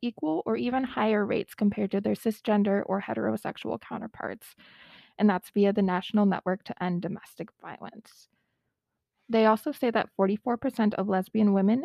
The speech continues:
and sixty-one percent of bisexual women experience rape, physical violence, or stalking by current or former intimate partners.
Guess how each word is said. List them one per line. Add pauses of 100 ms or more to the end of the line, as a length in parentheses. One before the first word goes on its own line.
and
sixty-one
percent
of
bisexual
women
experience
rape, (380)
physical
violence,
or
stalking
by
current
or
former
intimate
partners.